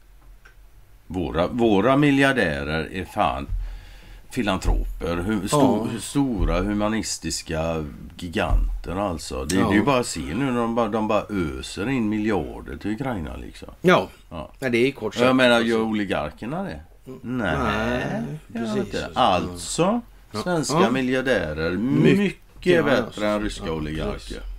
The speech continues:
Speaker 1: Lätt.
Speaker 2: Ja.
Speaker 1: Mm-mm. Det var inte svårt.
Speaker 2: Jaha, så invasionen av Ryssland då, höll jag på att säga, men invasionen av Ukraina i alla fall då.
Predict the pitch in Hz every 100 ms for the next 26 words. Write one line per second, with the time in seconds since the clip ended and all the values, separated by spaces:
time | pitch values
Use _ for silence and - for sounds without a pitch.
0 | - - - - 104 113 123 - - -
1 | - - - - - - - 131 110 95
2 | 117 127 - 98 - 98 - - - -
3 | - - - - - - - - - -
4 | 123 185 - - - - - 143 151 180
5 | 170 165 160 160 160 160 156 143 139 151
6 | - 165 175 160 139 - - - 135 127
7 | 117 110 - - - - 120 107 101 113
8 | 104 104 107 110 113 104 104 101 101 -
9 | 127 120 107 147 196 147 107 98 92